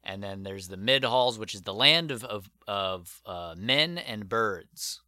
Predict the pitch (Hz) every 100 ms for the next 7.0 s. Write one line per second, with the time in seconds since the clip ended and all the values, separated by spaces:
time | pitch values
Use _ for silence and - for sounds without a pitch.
0 | _ _ 117 98 101 104 - 113 110 110
1 | 120 113 101 101 107 110 110 - - -
2 | 104 101 98 101 _ - 101 98 101 95
3 | - 98 98 98 82 - 95 - - 87
4 | 85 - 87 87 - _ - - 123 95
5 | 82 87 101 110 - - 98 92 92 -
6 | 98 - - 90 87 85 - - -